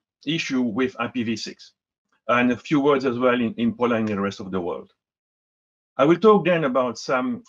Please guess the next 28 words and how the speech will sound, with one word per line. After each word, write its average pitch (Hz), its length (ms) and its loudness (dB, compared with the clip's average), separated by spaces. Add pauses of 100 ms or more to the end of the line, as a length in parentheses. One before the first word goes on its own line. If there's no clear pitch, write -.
I 135 80 2
P 156 120 -10
v 139 120 -4
six, - 340 -12
what 104 120 -10
I 123 60 -4
call 113 200 -4
security 147 400 -6
myth, 175 240 -2 (560)
uh, 107 260 0
notably, 135 560 2
where 139 160 4
is - 140 2
my 139 180 2
nat? 147 360 0 (580)
Because 107 520 -6
everyone 131 460 2
knows 127 320 0
that 113 200 -2
network 123 380 -2
address 123 300 -4
translation 117 720 -4 (320)
is 135 200 -4
a 113 80 -2
key 143 240 -4
security 117 440 -4
feature, 143 420 -4
right? 151 260 0